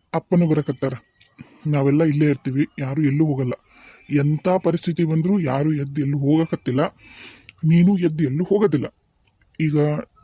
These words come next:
ನಾಗರಾಜ್ನು ಇಲ್ಲೇ ಅದಾನ, ನಿಮ್ಮವ್ರು ಇಲ್ಲೇ ಅದಾರ, ಅತ್ತೆಯರು ಇಲ್ಲೇ ಅದಾರ, ಮಾವರು ಇಲ್ಲೇ ಇರ್ತಾರ ನಿನಗ. ನೀ ಎಲ್ಲೂ ಹೋಗೋ ಅವಶ್ಯಕತೆ ಇಲ್ಲ. ನಾವೇನ್ ಹೇಳ್ತೀವಿ ಅದನ್ನ ಕೇಳು. ಅದೇನಾಗೈತಿ, ಯಾಕ್ ನಿನಗ್ ಹಿಂಗಾಗತೈತೆ ಅನ್ನೋದ್ ನಾನು ನಾಳೆ ಬೆಳಗ್ಗೆ ಹೇಳ್ತೀನಿ. ಈಗ ನಾ ಏನೂ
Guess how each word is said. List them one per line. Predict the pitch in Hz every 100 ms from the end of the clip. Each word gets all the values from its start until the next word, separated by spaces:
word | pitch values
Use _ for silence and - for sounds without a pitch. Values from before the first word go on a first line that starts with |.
| 151
ನಾಗರಾಜ್ನು | 143 147 156 180
ಇಲ್ಲೇ | 175 175
ಅದಾನ, | 180 185 185 _ _ _ -
ನಿಮ್ಮವ್ರು | 143 151 170 175
ಇಲ್ಲೇ | 175 180
ಅದಾರ, | 180 180 185 - - - _ 156
ಅತ್ತೆಯರು | - 180 180
ಇಲ್ಲೇ | 180
ಅದಾರ, | 180 180 170
ಮಾವರು | 160 175 185
ಇಲ್ಲೇ | 175 180
ಇರ್ತಾರ | 175 175 175
ನಿನಗ. | 175 175 190 _ -
ನೀ | 165 160
ಎಲ್ಲೂ | 165 185 196
ಹೋಗೋ | 160 160
ಅವಶ್ಯಕತೆ | 165 - 147 135
ಇಲ್ಲ. | 127 214 _ - - _ _
ನಾವೇನ್ | - 151 151 185 175
ಹೇಳ್ತೀವಿ | 160 196
ಅದನ್ನ | 151 131
ಕೇಳು. | 139 117 - _ _ _ - 139
ಅದೇನಾಗೈತಿ, | 131 165 196 190 185 196 196 - 143
ಯಾಕ್ | 156 175 190
ನಿನಗ್ | 180 170
ಹಿಂಗಾಗತೈತೆ | 170 170 165 156 151
ಅನ್ನೋದ್ | 165 190 170
ನಾನು | 151 160
ನಾಳೆ | 143 151 147
ಬೆಳಗ್ಗೆ | 147 143 165
ಹೇಳ್ತೀನಿ. | 139 123 120 - - -
ಈಗ | 160 156
ನಾ | 143
ಏನೂ | 151